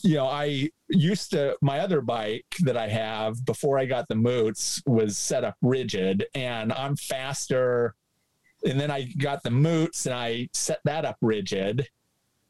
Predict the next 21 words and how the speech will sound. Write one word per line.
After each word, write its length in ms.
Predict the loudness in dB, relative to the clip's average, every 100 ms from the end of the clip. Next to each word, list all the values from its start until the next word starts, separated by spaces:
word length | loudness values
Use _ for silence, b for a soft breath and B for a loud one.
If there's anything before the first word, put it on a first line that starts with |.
| _
but 100 | -4
then 200 | -2 -2
I've 180 | -2 -2
gone 300 | -2 0 0
back 440 | 0 0 -2 -8 -10 -4
to 520 | 0 2 4 4 4 0 B B _ _ _ _ _
the 400 | 0 2 2 2
suspension 560 | 0 -4 -2 0 0 0
fork 320 | 0 0 0
and 80 | -2
I'm 220 | 0 0
faster 840 | 0 -6 -6 -8 -2 0 2 0 -2 _ _ _ _ _
with 200 | 0 0
the 80 | -4
suspension 560 | -4 -6 -4 -4 -4 -2
fork 280 | -2 -2
just 220 | -4 -4 -2
because 240 | -2 -2
it's 140 | -2
more 160 | 0 0
comfortable. 600 | 0 -6 -4 -2 -2